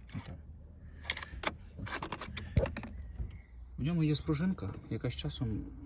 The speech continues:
наскільки я розумію, стає слабшою і створює недостатній тиск в системі щеплення. І коли вижимаєте, у вас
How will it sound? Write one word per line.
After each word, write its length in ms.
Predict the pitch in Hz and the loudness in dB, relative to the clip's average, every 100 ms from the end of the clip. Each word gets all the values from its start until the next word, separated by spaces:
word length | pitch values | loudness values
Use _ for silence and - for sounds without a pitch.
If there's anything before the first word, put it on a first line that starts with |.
| - 127 | -6 -2
наскільки 480 | 107 98 117 110 | 0 0 -2 2
я 60 | 110 | 4
розумію, 540 | 110 104 110 113 104 | 4 4 2 2 2
стає 440 | 92 - 104 101 98 | -2 -2 0 0 0
слабшою 560 | - 127 - - 87 92 - - - - - - - - - - - - - - - - - - - - - - | 0 0 0 -4 -4 -4 -8 -12 -12 -12 -12 -12 -10 -10 -10 -10 -12 -12 -12 -12 -12 -12 -12 -12 -14 -14 -14 0
і 480 | 139 160 165 165 151 | 4 4 4 2 2
створює 400 | - 110 117 110 | 2 2 2 2
недостатній 800 | 104 107 101 98 - 101 - 101 | 2 2 2 0 0 0 0 0
тиск 440 | - 123 - - - - - - - | 0 -2 -4 -8 -10 -10 -10 -10 -6
в 680 | - 104 110 110 110 107 101 | -2 2 4 4 4 2 0
системі 920 | - - 104 101 98 - - - - | -2 -2 0 2 2 2 0 -2 -4
щеплення. 520 | - - - - - - | -4 -6 -6 -6 -8 -4
І 20 | |
коли 220 | - 113 | 0 2
вижимаєте, 640 | 107 107 117 147 151 - | 2 2 2 2 2 0
у 40 | 110 | 0
вас 160 | 110 | 0